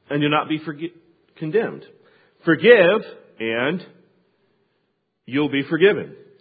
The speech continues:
Give, it'll be given to you. Good measure, pressed down, shaking together, running over,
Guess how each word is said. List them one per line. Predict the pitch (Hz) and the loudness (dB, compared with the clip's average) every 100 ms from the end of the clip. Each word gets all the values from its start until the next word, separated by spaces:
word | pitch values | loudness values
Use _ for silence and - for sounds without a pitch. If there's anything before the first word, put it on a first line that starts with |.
| _ | _
Give, | - 180 247 185 190 220 143 - _ _ _ _ _ _ _ _ _ _ _ _ _ _ _ | 4 8 8 6 4 0 -6 -20 _ _ _ _ _ _ _ _ _ _ _ _ _ _ _
it'll | - 123 | -10 -4
be | 170 | -2
given | 143 220 240 196 | 4 4 4 -4
to | 143 | -6
you. | 98 73 - - _ _ _ | -6 -6 -10 -20 _ _ _
Good | 156 170 | -4 0
measure, | 170 190 185 202 202 - | 2 4 4 2 0 -2
pressed | - 151 185 - | -6 -6 -6 -2
down, | 156 147 156 170 135 - | 2 2 2 -2 -6 -4
shaking | 151 - 185 | -4 -2 -4
together, | 170 147 143 | -2 0 0
running | 131 135 160 | -2 -4 -4
over, | 147 127 120 135 | -2 -2 -4 -6